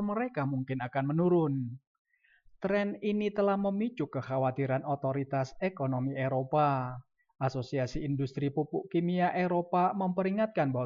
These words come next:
tujuh puluh persen produksi di Eropa mengalami penurunan akibat tingginya harga gas, dan ini menunjukkan bahwa dampak krisis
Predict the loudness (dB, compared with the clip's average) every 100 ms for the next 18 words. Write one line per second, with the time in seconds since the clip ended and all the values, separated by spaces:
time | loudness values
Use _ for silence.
0 | -4 -6 -4 -4 -4 -4 -6 -4 -2 0
1 | 0 0 -2 -6 -20 _ _ -2 0 2
2 | 2 0 0 -2 2 2 2 2 2 2
3 | 2 2 0 0 0 0 0 0 2 2
4 | 0 -2 -4 -4 -4 -4 -4 -2 0 0
5 | 0 0 0 2 2 2 0 -4 -8 -8
6 | -6 -4 -2 -2 -2 0 2 2 4 4
7 | 4 0 2 -2 -8 -20 -6 -2 0 0
8 | 2 2 0 0 0 0 0 0 0 -2
9 | -4 -4 -2 -6